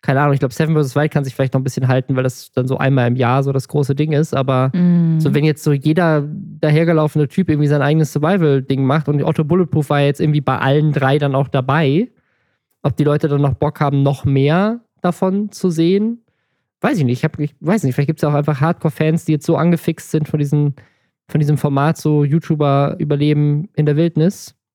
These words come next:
Speaker 1: Aber keine Ahnung. Ich persönlich hab das Gefühl, so für mich ist es schon wieder durch. Ich hab die erste Staffel Seven versus Wild komplett geguckt und bei, bei der zweiten dann aber auch aus anderen Gründen einfach gar nicht mehr reingeguckt.
Speaker 2: Also die, die Sache ist, ich will halt immer noch die Unterwasserstaffel.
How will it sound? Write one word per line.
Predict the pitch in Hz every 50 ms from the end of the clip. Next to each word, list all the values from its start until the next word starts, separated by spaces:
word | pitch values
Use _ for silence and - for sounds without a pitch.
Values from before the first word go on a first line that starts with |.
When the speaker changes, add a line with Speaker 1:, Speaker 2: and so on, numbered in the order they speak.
| _ _ -
Speaker 1:
Aber | 151 139 135 135 139 135 135 131 131 - - _ -
keine | - - 143 147 160
Ahnung. | 190 185 143 131 135 131 - _ _ _ _ _ _ _ _ -
Ich | 190 180 190 - -
persönlich | 208 202 202 202 180 -
hab | 185
das | 175 - -
Gefühl, | - 151 - 170 156
so | 147 147 143
für | 131 - - 147
mich | 151 175 -
ist | 170 151 156
es | 165 -
schon | - 151 143
wieder | 139 139 135
durch. | 135 135 127 123 127 127
Ich | 143 135
hab | - - -
die | 156
erste | 147 156 185 - - 175
Staffel | - - 165 156 165 160 151 147 - - _ _ _ _ _ _ _
Seven | _ - 160 156 143 151
versus | 151 147 139 135 -
Wild | 147 147 139
komplett | - 135 - 151 151
geguckt | - 147 135 - 180 175 - -
und | 139 143 135 _ -
bei, | 139 135
bei | 135 - 135
der | 135 139
zweiten | - - - 139 151 - 147
dann | 143 135
aber | 127 123 131
auch | 123
aus | 131 -
anderen | 147 135 127 127 131
Gründen | 135 131 135 135 -
einfach | 143 131 135 135 -
gar | 127 127
nicht | 147 156 - -
mehr | 156 151
reingeguckt. | 160 160 151 - 175 - _ - - _ _ _ _ -
Speaker 2:
Also | - 185 175 185 190
die, | 180 - 190 185 185 185 180
die | 185 185
Sache | 180 185 185 185 - 185
ist, | - 185 -
ich | 185 - -
will | 180 180 180
halt | 180 170 165
immer | - - 165 165 165
noch | 165 160 160
die | - - -
Unterwasserstaffel. | - 160 160 165 156 151 151 147 147 - 196 208 - - - - 202 208 - - 220 240 294 339